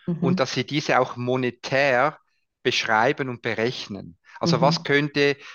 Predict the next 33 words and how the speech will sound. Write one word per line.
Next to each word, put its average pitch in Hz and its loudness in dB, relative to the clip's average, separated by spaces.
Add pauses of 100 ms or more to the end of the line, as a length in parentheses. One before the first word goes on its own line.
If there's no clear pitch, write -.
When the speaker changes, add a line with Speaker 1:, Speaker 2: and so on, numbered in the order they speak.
(180)
Speaker 2:
bei 117 2
einem 117 -4 (380)
gau, 131 2 (120)
also 117 -12
bei 120 0
einem 113 -4
größtmöglichen, 127 -2 (400)
äh, 117 4
Unfall 156 2
passieren? 202 -4 (320)
Ähm, 127 2
was 151 2
könnte 147 -2
passieren, 147 -4
wenn 117 -4
das 135 2
passiert, 165 -2
wenn 117 -4
diese, 175 -2 (480)
ähm, 117 -4 (400)
äh, 113 -2 (220)
ja, 139 2
wenn, 127 -2 (420)
wenn 117 -6
Speaker 1:
Wenn 214 6
eine 233 8
Speaker 2:
dieses - -2
Speaker 1:
Fabrik 269 6
zum 254 6
Speaker 2:
Ereignis - 6
Speaker 1:
Beispiel 185 6
Speaker 2:
eintritt? - 0
Speaker 1:
brennt, 175 2